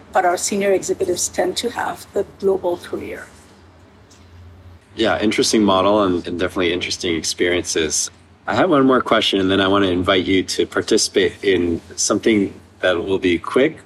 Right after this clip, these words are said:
Speaker 2: but also I
Speaker 1: Sure.
Speaker 2: think a little bit fun. So here's my last question. You've most recently come from holding a leadership position in the U S, and you're very familiar with the net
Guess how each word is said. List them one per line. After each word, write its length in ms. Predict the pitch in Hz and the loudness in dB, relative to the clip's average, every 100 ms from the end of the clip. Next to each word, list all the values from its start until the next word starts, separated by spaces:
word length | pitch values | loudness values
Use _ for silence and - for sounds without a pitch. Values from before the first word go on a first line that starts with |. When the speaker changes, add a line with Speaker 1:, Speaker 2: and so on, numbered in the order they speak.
| _ 104 | _ 0
Speaker 2:
but 180 | 90 - - 98 | 0 -2 -2 0
also 240 | 98 - 110 | 0 2 2
I 60 | |
Speaker 1:
Sure. 100 | 98 | 2
Speaker 2:
think 120 | 120 110 | 2 2
a 60 | 113 | 4
little 160 | 113 113 | 4 2
bit 60 | 107 | 0
fun. 280 | - 87 90 107 - - - - | 0 0 0 -2 -8 -20 -20 -10
So 200 | - 110 98 | -2 0 2
here's 180 | 123 110 | 2 2
my 60 | 110 95 | 2 2
last 160 | 87 - 78 | 0 -2 -2
question. 260 | - - 71 - - - | -2 -6 -10 -18 -12 -2
You've 180 | 110 104 143 | 0 4 4
most 140 | 139 127 127 | 4 2 2
recently 360 | - 104 98 92 - | 2 2 2 0 -2
come 140 | 101 90 82 | -2 -2 -2
from 160 | 98 90 85 80 - - | 0 0 -2 -6 -12 -2
holding 240 | 104 95 | 0 2
a 60 | 92 92 | 2 2
leadership 320 | 92 - 104 - | 2 0 -4 -4
position 420 | 113 - - 92 85 82 | -4 -2 -2 -2 -4 -2
in 60 | 87 85 | -4 -4
the 80 | 82 90 | -2 2
U 20 | 92 | 4
S, 260 | 87 80 90 - - - - - _ 107 101 | 4 2 0 -4 -8 -20 -20 -20 _ -2 0
and 200 | 98 95 95 95 | 2 0 0 4
you're 200 | 98 92 | 4 4
very 120 | 98 95 | 2 2
familiar 360 | 101 92 95 95 90 | 2 2 4 4 4
with 220 | 90 87 80 - | 2 2 -2 -6
the 60 | 95 | -2
net 120 | 95 | 0